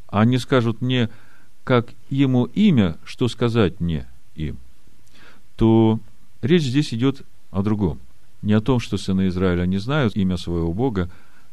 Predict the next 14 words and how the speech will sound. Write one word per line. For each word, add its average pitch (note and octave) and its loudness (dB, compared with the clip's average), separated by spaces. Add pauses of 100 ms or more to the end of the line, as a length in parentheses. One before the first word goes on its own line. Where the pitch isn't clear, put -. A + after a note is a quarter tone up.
(100)
Сыны A2+ 2
Израиля A#2 4
хотят G#2 -2 (200)
знать G2 2 (260)
о G2 -2
том, C3+ 4 (360)
какая C3 6 (260)
грань A#2 4
Всевышнего A2 2 (380)
будет G#2 4
раскрываться B2 2
во G2 2
время A#2 2
выхода G2+ 0